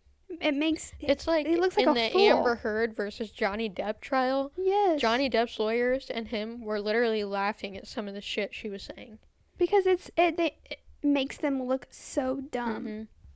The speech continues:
Speaker 2: This prompted Jose to refer to him as this laughing guy right here. The judge called a sidebar conference, then a recess.
Speaker 1: Also, I just wanna say, just because he's laughing doesn't mean anything.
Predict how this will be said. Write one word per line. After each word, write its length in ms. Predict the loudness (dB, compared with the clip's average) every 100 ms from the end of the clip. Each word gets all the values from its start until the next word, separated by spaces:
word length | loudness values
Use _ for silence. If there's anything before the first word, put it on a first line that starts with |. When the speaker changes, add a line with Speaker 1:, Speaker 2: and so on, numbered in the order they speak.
| -20 -20 -20 -20 -20 -20 _ _ -8
Speaker 2:
This 180 | -8
prompted 520 | -8 -2 0 0 -2 0
Jose 580 | 0 0 0 0 0
to 180 | -2 -2
refer 340 | -2 0 0 2
to 100 | 2
him 240 | 0 -2
as 420 | -2 0 -2 -6 -4
this 300 | -2 0 0
laughing 340 | 0 -2 -6
guy 200 | -4 -4
right 280 | -2 -4 -4
here. 320 | -10 -12 -12 -18 _ _ _ _ _ _ _ _ _ _
The 120 | -8
judge 340 | 0 0 0 -8
called 340 | -2 0 0
a 80 | -4
sidebar 540 | -4 -2 0 0 -2
conference, 720 | -4 -8 -4 -2 -4 -6 -16 -10
then 100 | -6
a 80 | -6
recess. 640 | -6 -8 -4 -6 -6 -18 _ _ _ _ _ _ _ _
Speaker 1:
Also, 460 | 4 4 -4 -4 _ _
I 100 | 2
just 120 | 2 4
wanna 160 | 2
say, 300 | 4 -2 -4
just 180 | -4 -2
because 220 | 2 2
he's 140 | 2 0
laughing 520 | 0 0 4 4 4
doesn't 220 | 2 0
mean 180 | -6 -6
anything. 560 | -8 -4 0 4 4